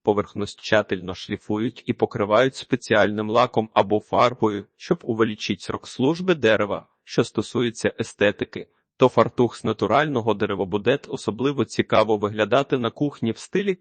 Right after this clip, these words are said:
кантрі або шале. Його не обов'язково повністю робити з складальних дерев'яних щитів, можна сочетати вставки з дерева з керамічною плиткою. Плюси: натуральний матеріал, відносно недорогий.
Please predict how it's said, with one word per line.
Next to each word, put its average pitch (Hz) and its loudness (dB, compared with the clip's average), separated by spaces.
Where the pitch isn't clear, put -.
кантрі 104 -2
або 101 0
шале. - -8
Його 139 4
не 123 0
обов'язково 110 2
повністю 110 -2
робити 107 0
з - -14
складальних 113 0
дерев'яних 113 -2
щитів, - -8
можна 110 -2
сочетати - -6
вставки - 0
з 131 -10
дерева 127 0
з - -8
керамічною 147 -2
плиткою. 95 -6
Плюси: 220 0
натуральний 110 2
матеріал, 113 -2
відносно 160 0
недорогий. 107 -2